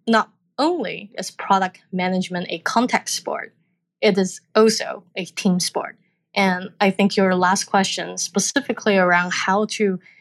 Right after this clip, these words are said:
integrate or transcend customer success into team success is that that is inherently baked in, in product management as a discipline or as a function, which is at the end of the day, no one goes at it alone.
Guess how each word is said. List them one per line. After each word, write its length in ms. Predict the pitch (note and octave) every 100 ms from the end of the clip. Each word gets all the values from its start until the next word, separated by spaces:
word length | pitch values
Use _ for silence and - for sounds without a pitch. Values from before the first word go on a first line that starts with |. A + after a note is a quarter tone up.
| -
integrate 500 | A3+ A#3 G3+ D3+ D3+
or 60 | E3+
transcend 600 | - F3+ F3+ F3+ F3 F3
customer 440 | - C4 - F#3
success 600 | F#3 - - - - - -
into 200 | G3 F#3
team 240 | - G3+
success 540 | G3 - - - - - - - -
is 80 | F#3+
that 220 | F#3+ - _ _ -
that 280 | A#3 D4 -
is 240 | A#3 A#3+ -
inherently 800 | F#3+ F3 - G3+ G3+ F3+ F3 F3 -
baked 280 | F#3 -
in, 280 | G3 - G#3 - _
in 420 | - F3+ E3+ E3+ -
product 400 | - F#3 F3+ -
management 540 | F3 F3 F3 - - - _ -
as 160 | -
a 40 | F3
discipline 560 | G#3 A3 G3 - - -
or 100 | F#3
as 160 | F#3
a 40 | F#3
function, 540 | - A3+ - - G#3+ - - - -
which 180 | - G3+
is 240 | G3 F3+ - _ -
at 80 | F#3+
the 160 | F#3+
end 140 | G3 A#3+
of 100 | C4
the 100 | C#4
day, 300 | F#3 F#3 C4 _ _ _ _ _ _ -
no 240 | G#3+ A3
one 280 | A#3+ A3 G3 -
goes 380 | F#3+ F#3 F3+
at 160 | E3+ E3+
it 140 | F3 -
alone. 400 | F3+ D3 G#2